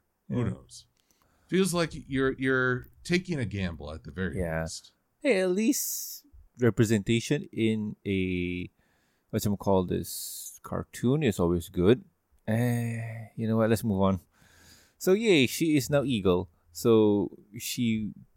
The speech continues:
Speaker 2: resets all the heroes back to normal, and the heroes save the day. But, uh, Hawkmoth tells Technopirate to launch the missile, and he does.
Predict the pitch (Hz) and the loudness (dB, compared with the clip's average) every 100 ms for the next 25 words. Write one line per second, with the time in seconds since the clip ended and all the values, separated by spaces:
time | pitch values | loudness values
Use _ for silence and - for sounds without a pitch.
0 | _ _ _ - 113 120 - 165 - - | _ _ _ -10 -6 -4 2 2 2 2
1 | 131 147 143 139 127 139 131 127 - 127 | 6 6 4 2 -2 2 4 4 4 2
2 | - 135 127 120 120 120 120 113 _ _ | 2 0 2 0 0 -2 -4 -8 _ _
3 | _ _ 107 120 120 120 120 120 120 117 | _ _ 2 4 4 2 0 0 0 0
4 | 110 110 110 117 - 123 120 - 113 101 | -2 -4 -4 -4 0 4 4 4 2 2
5 | 107 98 110 101 87 - - - 175 151 | 0 2 4 4 2 -2 -8 2 4 4
6 | - - - - - - - - - - | -2 -20 -20 -14 -12 -10 -6 -6 -8 -12
7 | - 113 104 _ _ - - 147 - 165 | -12 -16 -18 _ _ -6 2 2 4 4
8 | 156 - - - - 123 123 120 - 131 | 4 2 -10 -6 2 4 4 2 -2 -2
9 | 131 - 123 123 - 110 110 131 - 127 | 0 4 4 4 2 6 8 8 4 0
10 | - 95 87 92 - - _ _ _ _ | 2 2 0 -2 -10 -20 _ _ _ _
11 | 104 101 95 90 113 107 131 90 87 | 4 6 4 0 2 8 8 8 4